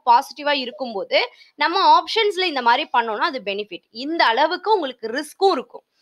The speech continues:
சப்போஸ் நீங்க எக்ஸ்பெக்ட் பண்ண, எக்ஸ்பெக்ட் பண்ண விஷயம் ரிவர்ஸ் ஆகும்போது இந்த ரி-, இந்த, இந்த ப்ராஃபிட் உங்களுக்கு ரிஸ்காவும் மாறும். So, ஆப்ஷன்ஸ்ல எந்த அளவுக்கு உங்களுக்கு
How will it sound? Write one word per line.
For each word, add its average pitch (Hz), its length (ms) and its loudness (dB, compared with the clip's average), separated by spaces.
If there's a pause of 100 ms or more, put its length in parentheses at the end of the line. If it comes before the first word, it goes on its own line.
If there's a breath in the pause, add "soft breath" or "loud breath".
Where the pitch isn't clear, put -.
(200 soft breath)
சப்போஸ் 392 280 0
நீங்க 349 260 0
எக்ஸ்பெக்ட் 392 320 -6
பண்ண, 359 180 -2 (120)
எக்ஸ்பெக்ட் 262 400 -8
பண்ண 320 180 0
விஷயம் 285 300 -6
ரிவர்ஸ் 330 280 0
ஆகும்போது 277 440 2
இந்த 330 280 2
ரி-, - 180 -4
இந்த, 269 240 -4 (320)
இந்த 269 220 -2 (340)
ப்ராஃபிட் 320 420 2
உங்களுக்கு 262 300 -8
ரிஸ்காவும் 262 500 -2
மாறும். 180 340 -6 (320 soft breath)
So, 254 120 2 (100)
ஆப்ஷன்ஸ்ல 370 600 2
எந்த 311 280 0
அளவுக்கு 311 300 0
உங்களுக்கு 311 140 -6